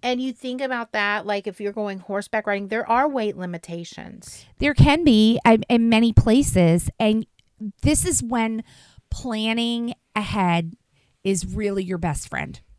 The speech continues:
Speaker 1: Oh, hundred percent.
Speaker 2: And not necessarily that you're planning every minute of what you're doing or the order in which you do it, but you're gonna go and research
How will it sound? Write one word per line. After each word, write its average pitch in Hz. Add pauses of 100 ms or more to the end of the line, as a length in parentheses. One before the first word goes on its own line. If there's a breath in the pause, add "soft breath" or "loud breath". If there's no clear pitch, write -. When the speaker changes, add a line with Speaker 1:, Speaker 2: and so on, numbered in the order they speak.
(260)
Speaker 1:
Oh, 208 (400 loud breath)
hundred 240
percent. 190 (440)
Speaker 2:
And 320
not 330
necessarily 277
that 220
you're 220
planning 214
every 208
minute 196
of 180
what 185
you're 190
doing 175
or 165
the 165
order 185
in 180
which 170
you 170
do 160
it, 143
but 185 (300 soft breath)
you're 214
gonna 302
go 214
and 196
research 185